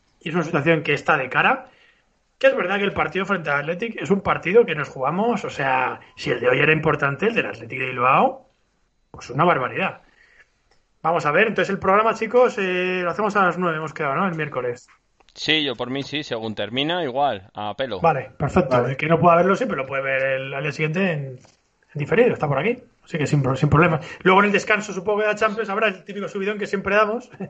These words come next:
Speaker 1: <laughs> que pasamos ahí de repente, de, subimos un montón, pero, pero bueno, pero vamos, que como veáis, ¿eh? Que si consideráis hacerlo el jueves mejor, lo hacemos el jueves, ¿eh?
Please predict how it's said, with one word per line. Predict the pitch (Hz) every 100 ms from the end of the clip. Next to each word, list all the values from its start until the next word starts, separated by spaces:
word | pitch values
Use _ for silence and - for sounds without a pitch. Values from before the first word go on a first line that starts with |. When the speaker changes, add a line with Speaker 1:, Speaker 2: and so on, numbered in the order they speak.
| -
Speaker 1:
<laughs> | - - - -
que | 160
pasamos | 160 147 190 165
ahí | 190 190 190 185 190 - _ _ _ _ _ _ _
de | - 160
repente, | 156 156 202 190
de, | 151 139 139 135 135 - -
subimos | - 160 180
un | 175
montón, | 185 185 214 226 - _ _ _ _ _ -
pero, | 156 151 147 143
pero | 139
bueno, | 156 139 117 -
pero | - 143
vamos, | 170 -
que | 151
como | 151 143
veáis, | 190 -
¿eh? | 220
Que | 147
si | 151
consideráis | 147 151 175 175
hacerlo | 170 160
el | 151
jueves | 170 156
mejor, | 143 - 240
lo |
hacemos | 156 151
el | 117
jueves, | 113 113 151
¿eh? | 254